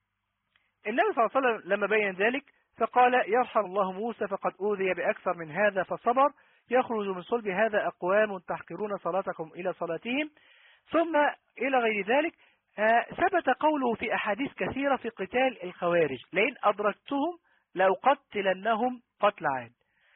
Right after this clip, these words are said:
الأحاديث دي مستوفاة في شرح النووي على مسلم، باب ذكر الخوارج. ماشي يا جماعة؟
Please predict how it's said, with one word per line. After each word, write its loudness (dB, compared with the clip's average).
الأحاديث 2
دي -6
مستوفاة 0
في -6
شرح 0
النووي 0
على 2
مسلم، -6
باب 2
ذكر -2
الخوارج. 0
ماشي -8
يا -4
جماعة؟ 2